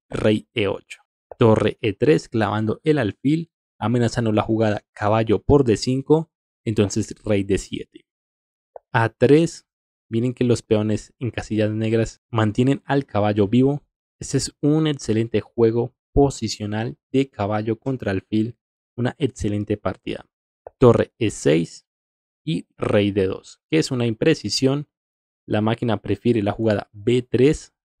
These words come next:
porque después de A por B tres y torre por B tres, el peón de A puede correr muchísimo.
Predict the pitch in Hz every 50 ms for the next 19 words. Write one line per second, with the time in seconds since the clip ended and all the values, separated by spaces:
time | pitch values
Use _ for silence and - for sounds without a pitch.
0 | _ _ _ 110 - - 107 104 - 113 107 110 - - - 139 143 - - 135
1 | 131 117 107 101 - - 110 104 95 - - - - - 120 120 123 107 - -
2 | 139 135 117 107 101 - - 110 113 120 - - _ _ _ _ _ - 135 127
3 | 120 - 123 113 110 107 104 107 104 104 104 110 - _ _ _ _ _ _ _
4 | - 104 104 101 - - 104 101 104 101 - - 113 107 104 95 - - 107 98
5 | - - 90 - - _